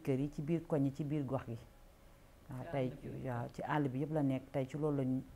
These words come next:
loolu la ñuy ñëw topp. Bee paase ndëgam damaa xawoon voyage, moo tax bi paa ma ñëw, ndax dama cee am wàll moo tax. Tuuma dama cee am wàll. <laughs>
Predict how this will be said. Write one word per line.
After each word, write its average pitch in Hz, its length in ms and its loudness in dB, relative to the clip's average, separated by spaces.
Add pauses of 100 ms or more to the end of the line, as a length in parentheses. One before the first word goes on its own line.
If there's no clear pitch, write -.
loolu 143 160 0
la 139 60 4
ñuy 127 160 4
ñëw 131 260 0
topp. 151 160 0 (640)
Bee 156 140 4
paase 165 300 8
ndëgam 165 300 8
damaa 170 220 4
xawoon 151 300 6
voyage, 127 400 2
moo 156 140 2
tax 160 120 0
bi 156 100 -2
paa 151 180 2
ma 139 100 2
ñëw, 135 160 0 (200)
ndax 143 120 -2
dama 156 180 2
cee 160 140 0
am 143 180 2
wàll 127 300 4
moo 123 160 0
tax. 135 240 -6
Tuuma 165 240 4
dama 151 180 6
cee 165 140 4
am 139 180 4
wàll. 127 220 4
<laughs> 139 80 4